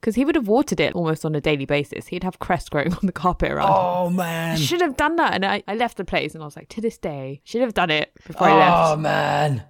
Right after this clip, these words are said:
Speaker 1: I know.
Speaker 2: Ah.
Speaker 1: I missed the prank, man.
Speaker 2: It's, I heard another prank. Uh, so there was a, a lady who
Speaker 1: Yeah.
Speaker 2: I think, or it could have been a guy, I can't remember which one, but they'd broken up with their partner
Speaker 1: Mm.
Speaker 2: and they'd done something horrible, like cheated or whatever it may have been. And, uh,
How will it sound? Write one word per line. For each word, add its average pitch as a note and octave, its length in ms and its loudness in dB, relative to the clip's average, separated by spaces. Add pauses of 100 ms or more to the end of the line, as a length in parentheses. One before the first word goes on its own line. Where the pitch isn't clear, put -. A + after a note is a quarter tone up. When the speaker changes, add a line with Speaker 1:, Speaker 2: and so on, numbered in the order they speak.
(120)
Speaker 1:
I F#3+ 100 -8
know. F#3+ 640 2
Speaker 2:
Ah. C3+ 540 2
Speaker 1:
I - 40 0
missed G#3 160 -6
the - 80 -8
prank, F#3 540 -6
man. F3 580 -8
Speaker 2:
It's, D#3 320 -4
I C#3+ 100 0
heard E3+ 280 2
another C3 340 0
prank. G#2 360 -6
Uh, G2+ 160 -6
so A2+ 140 -6
there A#2+ 80 0
was A2+ 120 0
a, A2 220 -2
a A2 60 -2
lady A2+ 480 0
who G#2+ 220 2
Speaker 1:
Yeah. G#2 140 -6
Speaker 2:
I A#2 60 -4
think, G2+ 320 -6 (300)
or B2 160 0
it A2+ 80 -2
could F3+ 80 0
have C#3 80 -2
been G2+ 100 -2
a F#2 60 -4
guy, F2+ 260 -4
I F#2 40 -4
can't G2 160 -4
remember F#2 260 -6
which F2+ 160 -8
one, F#2 140 -8
but F#2+ 200 -2 (200)
they'd A2+ 120 0
broken C#3 260 2
up - 80 -2
with G#2+ 100 -2
their F#2+ 100 0
partner F#2+ 420 -4 (140)
Speaker 1:
Mm. G3 160 -10
Speaker 2:
and G#2 100 0
they'd G#2 100 2
done A2+ 160 2
something F#2+ 240 -2
horrible, F#2 340 0
like D2+ 160 -4
cheated F#2+ 360 -6
or E2+ 100 -4
whatever F2 320 -4
it D2 120 -6
may F2+ 100 -4
have F2+ 80 -6
been. - 220 -8 (220)
And, G2+ 380 0 (340)
uh, G2 340 0